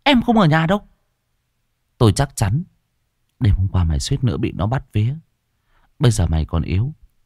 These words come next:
mày đi chỉ tổ vướng chân. Hơn nữa, dù tao có dẫn mày đi theo, nhưng rồi còn ai ở nhà chống cự bố mẹ,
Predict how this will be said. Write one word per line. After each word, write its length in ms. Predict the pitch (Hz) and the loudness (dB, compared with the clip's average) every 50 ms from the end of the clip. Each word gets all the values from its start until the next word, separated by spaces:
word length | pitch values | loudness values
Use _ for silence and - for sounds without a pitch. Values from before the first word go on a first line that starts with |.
| _ _ - | _ _ -2
mày 180 | 113 101 98 | -2 -2 0
đi 180 | 95 113 120 117 - | 0 0 0 -2 -2
chỉ 120 | - 92 85 | -4 -6 -4
tổ 220 | - - 82 71 | -2 -2 -2 -2
vướng 220 | 67 90 107 151 | 0 0 0 -2
chân. 240 | 151 - 131 120 117 110 _ _ _ _ _ _ _ _ _ _ _ _ _ _ _ | -2 -2 -2 -2 -2 -4 _ _ _ _ _ _ _ _ _ _ _ _ _ _ _
Hơn 260 | - - 120 104 98 | -2 2 2 4 4
nữa, 260 | 98 - - 151 160 - _ _ _ _ _ _ _ _ | 2 0 -2 -4 -6 -8 _ _ _ _ _ _ _ _
dù 200 | - 107 110 92 - | -2 0 0 0 0
tao 120 | 110 117 - | -2 -4 -2
có 120 | - 127 | -2 -2
dẫn 220 | 117 127 95 123 | -2 0 0 0
mày 100 | 151 123 | 0 0
đi 120 | 92 92 101 | 0 -2 -4
theo, 340 | - 110 117 123 127 127 - - _ _ _ _ _ _ _ _ | -4 -4 -4 -2 -4 -4 -6 -10 _ _ _ _ _ _ _ _
nhưng 360 | - 180 175 165 165 156 - - - _ _ _ _ _ _ _ _ _ | 2 2 4 4 4 2 0 -4 -10 _ _ _ _ _ _ _ _ _
rồi 160 | - - - - | -2 -2 0 0
còn 100 | 120 117 | 0 -2
ai 220 | - - 143 139 | 0 -2 -2 0
ở 40 | 110 | 0
nhà 180 | 101 107 110 107 | -2 -2 -4 -2
chống 220 | - 123 147 175 | -2 -4 -4 -4
cự 180 | - 175 151 - | -4 -6 -6 -4
bố 140 | - 107 131 | -2 -2 0
mẹ, 260 | 160 180 175 175 - | 0 0 -2 -4 -8